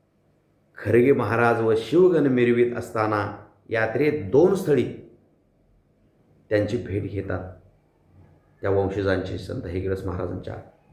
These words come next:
असा हा हेगरस वंशजांना मान मिळालेला आहे. या अभंगामध्ये सांगितलंय, त्याप्रमाणे नागनाथ महाराजांनी हेग्रसांना, संत हेग्रसांना वरदान दिलं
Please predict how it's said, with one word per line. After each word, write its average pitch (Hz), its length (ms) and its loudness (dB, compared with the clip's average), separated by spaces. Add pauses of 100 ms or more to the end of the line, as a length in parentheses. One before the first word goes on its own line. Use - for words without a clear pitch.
(1080)
असा 117 260 0
हा 185 280 2
हेगरस 113 540 2
वंशजांना 120 960 -2 (360)
मान 98 300 -4
मिळालेला 95 420 -2
आहे. 95 480 -6
या 92 100 -4
अभंगामध्ये 95 560 -4
सांगितलंय, - 600 -4 (520)
त्याप्रमाणे 107 440 0
नागनाथ 98 300 -2
महाराजांनी 101 720 -2 (1120)
हेग्रसांना, 104 600 0
संत 101 240 -6
हेग्रसांना 98 600 -4
वरदान 107 440 2
दिलं 131 180 6